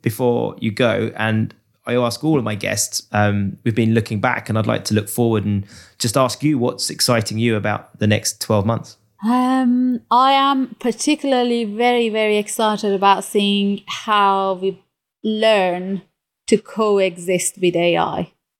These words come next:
Speaker 2: as a society and as a business society, like, as a whole society and as a business society.
Speaker 1: Yeah.
Speaker 2: So for me, venturing to that uncharted territory is like me coming to U K. And I like to see how do we go into this new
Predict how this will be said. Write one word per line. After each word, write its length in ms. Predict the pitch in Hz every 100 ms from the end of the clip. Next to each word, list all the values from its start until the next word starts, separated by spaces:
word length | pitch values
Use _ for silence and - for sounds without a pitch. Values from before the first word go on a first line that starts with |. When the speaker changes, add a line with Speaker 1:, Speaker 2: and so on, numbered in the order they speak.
| -
Speaker 2:
as 200 | 190 185
a 60 |
society 1040 | 180 175 - 180 175 170 160 - 160 160 -
and 160 | - 175
as 160 | 170
a 60 | 175
business 640 | 180 170 160 160 - - - -
society, 640 | - 156 160 139 156 -
like, 200 | 151 156
as 80 | 175
a 60 | 156
whole 180 | 190
society 460 | 196 175 175 170 170
and 120 | 160
as 120 | 160
a 60 | 165
business 340 | 165 165 160
society. 540 | - 156 147 160 - -
Speaker 1:
Yeah. 220 | 87 87 95
Speaker 2:
So 160 | - 196
for 260 | - 190
me, 220 | 190 202 208
venturing 720 | 190 202 214 214 208 214 226
to 80 | 208
that 200 | 202 202
uncharted 680 | 196 202 - 202 196 202 196
territory 720 | - 202 220 233 240 262 285 - - _ _ -
is 140 | 196
like 220 | 196 196
me 280 | 196 196 196
coming 420 | 170 202 185 185 180
to 100 | 190
U 180 | 175
K. 500 | 170 185 196 277 277 _ _ _ _ _ _ _ _ 180
And 180 | 185
I 380 | 180 185 180 180 -
like 380 | 208 202 202
to 80 | -
see 300 | 196 - 196
how 480 | 190 - 214 190 180
do 140 | 175 175
we 100 | 180
go 220 | 185 180
into 280 | 180 185 175
this 260 | 185 185
new 540 | 196 185 185 185 180